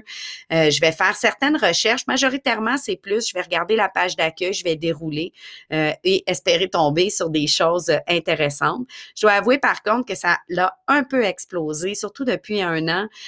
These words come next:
Euh, les choses s'entremêlent beaucoup. J'ai de plus en plus de gens qui partagent des so-, choses personnelles sur Twitter et je les vois aussi passer sur Facebook. Donc, je trouve que ça se dédouble.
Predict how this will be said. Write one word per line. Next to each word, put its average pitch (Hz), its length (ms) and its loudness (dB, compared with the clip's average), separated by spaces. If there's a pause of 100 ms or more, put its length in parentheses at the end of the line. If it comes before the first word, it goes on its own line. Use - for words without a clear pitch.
(200)
Euh, 165 220 2
les 165 160 2
choses 254 260 2
s'entremêlent 190 760 0
beaucoup. 202 420 -8
J'ai 180 140 -4
de 160 100 -14
plus 208 260 -6
en 196 120 2
plus 214 180 -14
de - 40 -8
gens 220 180 0
qui - 140 -14
partagent 190 440 -2
des 160 120 -4
so-, 175 220 0
choses 180 340 0
personnelles 208 720 0
sur - 220 -4
Twitter 202 540 0 (380)
et 180 100 0
je 170 80 0
les 165 120 4
vois 196 180 4
aussi 196 340 0
passer 202 640 2
sur - 240 -4
Facebook. 196 560 -2
Donc, 185 180 -6
je - 60 -10
trouve - 160 -12
que 180 120 -2
ça 160 240 0
se 156 100 -8
dédouble. 170 720 4